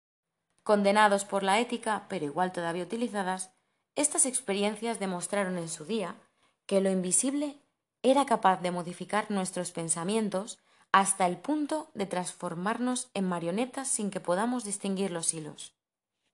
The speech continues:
¿No podríamos hacer esto mismo con los tiempos subliminales?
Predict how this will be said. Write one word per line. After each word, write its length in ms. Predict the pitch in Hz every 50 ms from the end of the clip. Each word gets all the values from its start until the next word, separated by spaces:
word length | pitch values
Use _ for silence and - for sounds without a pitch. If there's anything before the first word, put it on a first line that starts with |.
| _ _ _ _ _ _ _ _ _ _ _ _ _ _ _ _ _ _ _ _ _ _ _ _ _ _ _ _ _ _ _ _ _ _ _ _ _ _ _ _ _ _ _ _
¿No 160 | - 202 240 254
podríamos 460 | 349 339 233 208 214 208 190 180 175
hacer 200 | 170 - 180 175
esto 220 | 180 - - 165
mismo 400 | 165 180 185 165 175 165 156 151
con 160 | - 185 175
los 180 | 170 165 160 -
tiempos 380 | - 185 180 175 151 165 160 -
subliminales? 800 | - 170 160 156 156 156 151 156 165 185 240 - - - -